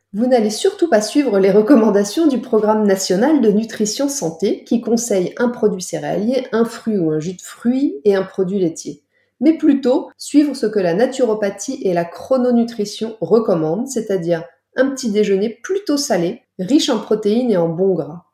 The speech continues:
On est donc loin de ce qu'on trouve habituellement sur la table. Alors je vous explique. Moins de glucides et plus de protéines vont augmenter votre énergie et diminuer votre sensation de faim pendant la journée.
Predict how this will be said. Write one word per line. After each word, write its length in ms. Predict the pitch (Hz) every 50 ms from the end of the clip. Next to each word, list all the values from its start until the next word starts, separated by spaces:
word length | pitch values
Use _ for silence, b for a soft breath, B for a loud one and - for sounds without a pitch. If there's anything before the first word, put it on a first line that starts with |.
| _ _ _
On 140 | - 190 185
est 100 | 196 196
donc 340 | 175 196 196 190 - - -
loin 300 | 254 285 294 320 381 359 285
de 100 | 226 214
ce 100 | 214 -
qu'on 160 | - 214 208
trouve 200 | - - 254 220
habituellement 680 | 208 202 208 226 - - - 233 208 208 220 269 320
sur 160 | 320 269 220
la 100 | 190 175
table. 440 | 170 - 147 143 143 139 143 170 - _ _ _ _ _ _ _ _
Alors 180 | 196 190 196 214
je 100 | 202 220
vous 140 | 269 285 262
explique. 560 | 233 - - - - 160 156 - - - b b b b b b _
Moins 300 | 202 220 277 330 349 330
de 60 | 302 254
glucides 520 | 254 254 254 247 - - 226 208 175 160
et 60 | 170
plus 300 | 165 - - 311 320 269
de 80 | 233 233
protéines 600 | 226 - 226 202 214 - 175 180 208 247 269 233
vont 180 | 196 202 190 - - -
augmenter 580 | 311 247 247 262 262 262 254 254 - 254 247
votre 260 | 247 208 - - - 196
énergie 600 | 180 170 170 170 165 156 175 214 247 330 - -
et 120 | 185 190
diminuer 560 | 180 180 196 240 294 285 277 254 240 240 262 262
votre 180 | 240 214 214
sensation 480 | - 214 202 - - 202 202 - 202 196
de 60 | 180
faim 360 | - - - - 254 240 233 233
pendant 200 | 208 185 180 175
la 140 | 180 175
journée. 380 | 170 160 160 156 147 143 143